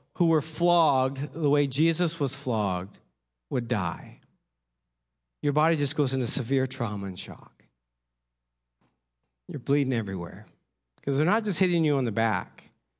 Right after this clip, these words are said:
That's wrapping around you and, and ripping out places from all over your face.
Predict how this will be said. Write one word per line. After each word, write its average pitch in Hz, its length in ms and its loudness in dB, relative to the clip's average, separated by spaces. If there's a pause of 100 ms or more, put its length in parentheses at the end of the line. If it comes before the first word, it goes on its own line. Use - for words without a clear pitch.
(200)
That's 160 180 0
wrapping 151 380 0
around 120 460 2
you 101 280 0
and, 107 380 -8
and 110 260 -6
ripping 110 320 -2
out 87 380 -8 (160)
places 101 340 -4
from 110 160 -10
all 104 240 -2
over 101 360 -8 (180)
your 120 100 -6
face. 139 680 -4